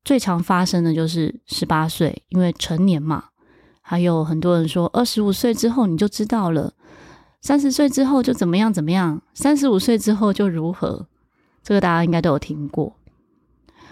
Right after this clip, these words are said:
我回想我自己的年龄阶段，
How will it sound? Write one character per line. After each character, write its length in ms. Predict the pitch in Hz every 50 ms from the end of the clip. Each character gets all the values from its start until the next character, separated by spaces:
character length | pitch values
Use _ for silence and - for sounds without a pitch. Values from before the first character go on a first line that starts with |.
| - _ -
我 120 | 196 190
回 220 | 190 214 220 254 277
想 240 | - 269 233 196
我 80 | 165 160
自 180 | - - 214 202
己 180 | - - 156
的 340 | - 165 147 147 139 - - _ _ _ _ _ _ _ _
年 280 | - 190 175 175 185 220
龄 280 | 226 196 156 165 180 -
阶 260 | - - 180 175 165
段， 380 | - - 175 - - 190 180